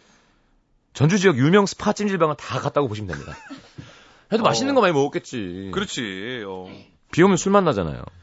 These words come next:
Speaker 2: 전주는 어디를 가도 음식이
Speaker 1: 야,
Speaker 2: 맛있기
Speaker 1: 이렇게
Speaker 2: 때문에.
Speaker 1: 왜, 여행이 많아. 안보영 씨. 스물세 살 때
Speaker 2: 음.
Speaker 1: 호주로 워킹 홀리데이 가서 오 개월간 공부하고, 여기 호주에 이게 참 많더라.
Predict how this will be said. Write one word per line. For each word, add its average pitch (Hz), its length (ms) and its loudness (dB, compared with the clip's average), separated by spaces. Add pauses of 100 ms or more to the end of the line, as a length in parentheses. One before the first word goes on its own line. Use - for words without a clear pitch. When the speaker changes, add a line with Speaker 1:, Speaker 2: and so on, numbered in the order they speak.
(420)
Speaker 2:
전주는 147 340 -6
어디를 143 400 0
가도 151 280 0
음식이 113 220 -2
Speaker 1:
야, 113 60 6
Speaker 2:
맛있기 123 260 6
Speaker 1:
이렇게 104 120 -4
Speaker 2:
때문에. 95 240 -2
Speaker 1:
왜, 107 80 4
여행이 170 260 4
많아. 95 280 2
안보영 151 300 4
씨. - 240 -6 (1500)
스물세 196 320 2
살 180 200 6
때 135 240 6
Speaker 2:
음. 139 420 0
Speaker 1:
호주로 190 240 4
워킹 139 300 4
홀리데이 143 340 4
가서 107 240 0
오 113 160 4
개월간 131 340 4
공부하고, 101 680 0 (580)
여기 113 240 -2
호주에 202 340 -2
이게 101 140 0
참 190 180 -6
많더라. 80 400 -6